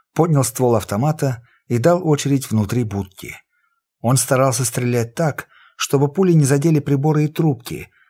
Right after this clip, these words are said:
На паровозе еще придется ехать. Было бы проще швырнуть туда гранату,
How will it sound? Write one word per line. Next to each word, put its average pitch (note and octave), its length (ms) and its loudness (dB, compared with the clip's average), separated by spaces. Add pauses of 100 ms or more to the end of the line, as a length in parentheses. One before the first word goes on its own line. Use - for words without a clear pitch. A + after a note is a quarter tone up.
(180)
На F#2 100 -4
паровозе A2 500 0
еще C3 240 0
придется C#3 480 -2
ехать. - 520 -4 (460)
Было E3+ 300 4
бы E3 160 2
проще F3 380 0
швырнуть B2 460 0
туда C#3+ 220 -2
гранату, B2+ 600 -2